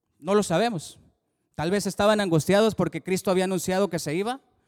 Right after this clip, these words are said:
o estaban angustiados porque el Cristo que los había alimentado, que les había dado casa, los iba a dejar pronto. La razón por la que ellos estaban angustiados nunca la vamos a saber.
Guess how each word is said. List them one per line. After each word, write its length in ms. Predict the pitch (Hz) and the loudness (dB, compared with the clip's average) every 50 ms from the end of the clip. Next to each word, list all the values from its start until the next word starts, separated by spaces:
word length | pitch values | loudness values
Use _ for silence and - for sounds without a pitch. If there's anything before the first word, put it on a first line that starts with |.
| _ _ _ _ _ | _ _ _ _ _
o 100 | - 139 | -14 -14
estaban 340 | 147 - - 160 165 180 185 | -10 -6 -4 -2 0 0 0
angustiados 580 | 185 180 165 165 - - 175 185 185 180 156 - | 2 2 2 2 2 2 2 2 4 2 2 2
porque 280 | - 147 135 - - | 0 -4 -4 -4 -4
el 100 | 139 131 | -6 -6
Cristo 380 | - - 165 175 - - 175 143 | -4 -4 -4 -4 -4 -4 -6 -6
que 100 | - 143 | -6 -6
los 200 | 135 131 - - | -8 -8 -8 -8
había 240 | 127 120 139 208 226 | -8 -6 -6 -6 -6
alimentado, 680 | 240 220 180 151 135 127 - 131 147 156 170 180 - _ _ _ _ _ _ _ _ _ _ _ _ | -6 -6 -8 -8 -10 -10 -10 -10 -10 -10 -10 -12 -16 _ _ _ _ _ _ _ _ _ _ _ _
que 120 | - 127 | -12 -10
les 180 | 131 131 - 143 | -8 -8 -6 -6
había 560 | 131 131 147 160 170 170 165 160 160 151 143 131 | -4 -2 0 0 0 0 -2 -4 -6 -10 -16 -16
dado 540 | 127 123 139 151 156 143 143 143 139 139 135 _ _ _ _ _ | -10 -6 -4 -4 -4 -4 -6 -8 -10 -12 -16 _ _ _ _ _
casa, 500 | - 151 175 170 - - 123 127 131 - _ _ _ _ _ _ _ _ _ | -10 -10 -10 -10 -10 -14 -16 -16 -18 -20 _ _ _ _ _ _ _ _ _
los 120 | - - 147 | -14 -8 -4
iba 120 | 147 151 | 0 0
a 20 | |
dejar 240 | 143 131 127 147 135 | 2 2 0 -2 -2
pronto. 400 | - 170 214 226 175 - 120 117 - _ _ _ _ _ _ _ _ _ _ _ - | -2 -2 -2 -2 -4 -10 -16 -18 -20 _ _ _ _ _ _ _ _ _ _ _ -4
La 140 | 139 147 | -2 0
razón 340 | 156 170 165 - 196 208 226 | 2 2 2 2 2 2 4
por 140 | 202 247 226 | 4 4 6
la 100 | 214 190 | 4 4
que 140 | - - 196 | 2 0 0
ellos 200 | 214 220 202 - | 2 2 2 0
estaban 380 | 165 - - 180 190 196 190 | -2 -4 -2 -2 0 0 0
angustiados 720 | 185 165 143 147 143 - - 151 156 165 170 170 160 - - | -2 -2 -2 -4 -6 -6 -6 -4 -4 -2 -2 -4 -6 -6 -6
nunca 260 | 156 170 185 - 180 | -6 -6 -4 -4 -6
la 140 | 175 151 131 | -6 -6 -4
vamos 320 | 123 143 143 143 127 - 127 | -4 -4 -4 -4 -6 -8 -12
a 40 | |
saber. 360 | 117 - 117 117 147 139 - | -14 -12 -10 -8 -8 -8 -10